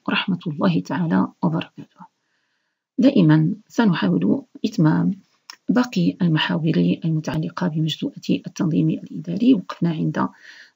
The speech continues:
آه، في إطار الحديث عن تطبيقات التنظيم الإداري في المغرب، آه، وفي إطار الحديث دائمًا عن النظام الإداري المركزي،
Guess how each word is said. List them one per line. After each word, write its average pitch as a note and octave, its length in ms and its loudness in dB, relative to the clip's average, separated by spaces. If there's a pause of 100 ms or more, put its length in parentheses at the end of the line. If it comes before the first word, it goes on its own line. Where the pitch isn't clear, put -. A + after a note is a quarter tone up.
آه، D#3+ 460 -4
في D3+ 420 0
إطار A3 300 0
الحديث E3 420 -4
عن E3+ 100 -4
تطبيقات G3 840 -4
التنظيم D#3+ 360 -2
الإداري E3 420 -2
في D#3 80 -10
المغرب، F#3 440 0 (600)
آه، E3+ 400 0
وفي - 280 -2
إطار F#3+ 220 -2
الحديث E3+ 340 -4
دائمًا A#3 500 0
عن F3+ 100 0
النظام E3 380 0
الإداري E3 540 -2
المركزي، G3 580 0